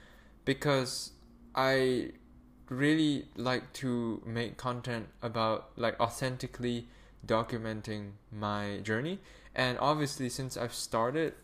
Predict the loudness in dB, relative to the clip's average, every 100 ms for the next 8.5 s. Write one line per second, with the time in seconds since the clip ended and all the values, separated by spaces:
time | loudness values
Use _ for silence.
0 | -16 0 0 2 -2 -2 0 0 0 0
1 | 2 0 -2 -2 -2 -2 -4 -4 -2 0
2 | 0 -2 -2 0 0 0 -2 0 0 -2
3 | -2 0 2 2 0 0 0 -2 -6 -8
4 | -6 -2 0 0 -4 -14 -20 -16 -4 -2
5 | 2 6 6 6 0 -4 -2 -2 0 0
6 | 0 -2 -2 -4 0 2 2 -4 -6 -2
7 | 0 0 -2 -4 -4 -4 -4 -4 0 0
8 | 0 -4 -4 -4 -6